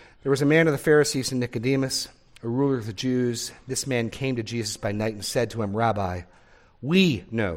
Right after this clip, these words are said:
notice the plural, "we know that you are a teacher come from God, for no one can do these signs that you do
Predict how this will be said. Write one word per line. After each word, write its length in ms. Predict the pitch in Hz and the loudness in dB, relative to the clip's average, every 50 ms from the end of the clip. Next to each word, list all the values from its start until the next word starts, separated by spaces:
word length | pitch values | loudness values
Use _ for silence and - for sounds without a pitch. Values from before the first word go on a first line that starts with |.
| 76 87 | -6 -6
notice 260 | 101 104 110 117 - | -6 -6 -6 -6 -6
the 60 | - 170 | -6 -4
plural, 360 | - - 160 131 107 90 82 | 2 4 4 4 4 2 0
"we 280 | 85 98 120 147 160 175 | 0 2 4 6 6 8
know 460 | 165 156 131 117 113 120 147 160 - - - - - - - _ - | 8 6 6 6 4 4 2 0 -2 -8 -20 -20 -20 -20 -20 _ -10
that 100 | - 101 | -8 -4
you 220 | 95 117 139 151 | 0 2 6 6
are 160 | 165 165 175 | 8 8 8
a 60 | 185 180 | 6 4
teacher 580 | - - 175 156 - - 139 120 117 113 113 - - - - - | 2 -2 -2 -2 0 0 0 0 0 0 -2 -6 -16 -20 -12 -4
come 240 | - 160 156 165 | 0 2 2 2
from 240 | 165 - 170 165 165 | 2 2 2 2 6
God, 420 | 151 139 123 117 113 110 110 113 110 - - - - | 6 6 8 8 6 4 2 0 -2 -12 -16 -16 -8
for 100 | - 120 | -4 -2
no 220 | 110 113 131 147 | 0 2 4 4
one 220 | 151 151 156 156 151 | 4 6 4 4 4
can 140 | 143 147 135 | 2 0 0
do 120 | 135 135 | 0 0
these 180 | 131 135 131 - | 0 0 -2 0
signs 580 | - - 123 117 117 117 113 113 110 107 - - - - | 0 0 0 0 0 0 0 0 -2 -2 -4 -4 -6 -10
that 100 | 117 110 | -8 -4
you 220 | 131 151 165 143 | 0 0 2 2
do 280 | 117 104 101 95 92 | 2 0 -2 -2 -6